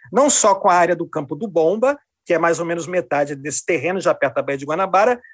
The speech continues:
mas também a área de marinha que existe ali ao lado. E a gente vê o seguinte, a água do Rio Iguaçu,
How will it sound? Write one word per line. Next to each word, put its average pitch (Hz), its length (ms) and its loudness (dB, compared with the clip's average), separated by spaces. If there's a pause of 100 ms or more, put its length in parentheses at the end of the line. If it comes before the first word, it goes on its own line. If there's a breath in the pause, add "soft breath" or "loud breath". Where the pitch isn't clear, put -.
mas 202 160 2
também 220 320 0
a 208 80 2
área 202 220 2
de 202 120 -8
marinha 208 460 -4
que 220 140 -16
existe 175 400 -4
ali 175 220 0
ao 226 120 4
lado. 156 440 2 (680 soft breath)
E 262 100 0
a 277 60 2
gente 233 340 -4
vê 185 220 -2
o 226 60 -4
seguinte, 175 800 -8
a 170 160 2
água 214 180 2
do 190 140 0
Rio 170 180 -4
Iguaçu, 151 640 -4